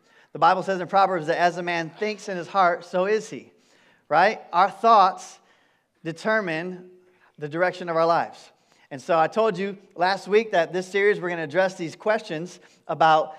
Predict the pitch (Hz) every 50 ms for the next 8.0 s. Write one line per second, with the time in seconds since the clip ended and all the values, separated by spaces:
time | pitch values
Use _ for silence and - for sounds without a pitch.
0 | - - - 160 147 143 135 - 156 143 147 190 202 220 208 190 202 202 214 202
1 | 190 - 147 180 160 151 - - 170 175 190 190 196 185 156 175 151 131 139 202
2 | 233 196 160 160 185 185 - - _ _ _ _ _ _ 160 160 165 165 - 190
3 | 180 185 196 190 180 160 170 156 - - 208 208 202 175 170 165 165 - 160 147
4 | 175 180 180 165 170 180 190 190 185 165 165 156 131 151 175 185 170 156 147 -
5 | - - - _ - 156 160 170 165 180 202 214 208 208 - 190 170 175 190 196
6 | 175 170 160 165 - 214 190 185 175 151 135 151 160 156 147 - - 208 226 220
7 | 185 175 170 165 175 170 - 170 156 - 185 165 180 196 185 165 170 170 -